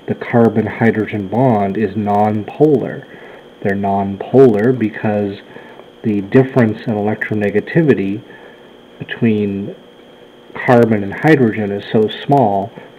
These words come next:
that the electrons are shared equally. So these three bonds are all nonpolar. Therefore, the hydrogen atoms and the carbon atom there, none of them carry any kind of partial charge. They're all essentially neutral atoms.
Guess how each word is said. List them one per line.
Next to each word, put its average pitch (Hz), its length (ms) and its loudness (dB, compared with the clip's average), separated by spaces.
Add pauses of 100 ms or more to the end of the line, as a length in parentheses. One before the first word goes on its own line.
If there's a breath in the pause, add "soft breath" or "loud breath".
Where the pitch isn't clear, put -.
that 104 200 -6
the 107 100 -2
electrons 104 540 -4
are 101 100 0
shared 101 340 -2
equally. 104 540 -4 (500 loud breath)
So 107 80 2
these 110 260 0 (100)
three 113 220 0
bonds 101 600 -2
are 110 220 -4
all 104 200 0
nonpolar. 104 1000 0 (360 loud breath)
Therefore, 104 460 0
the 101 80 -6
hydrogen 104 480 -4
atoms 107 440 -2
and 98 100 -8
the 98 80 -10
carbon 165 400 0
atom 117 300 0
there, 113 640 -4 (120)
none 131 180 6
of 113 140 2
them 110 160 2
carry 101 440 0
any 98 140 -4
kind 98 240 -6
of 92 140 -10
partial 95 420 -6
charge. - 720 -4 (380)
They're 101 160 -2
all 92 260 -4 (160)
essentially 104 460 -6
neutral 104 560 -4
atoms. 101 500 -6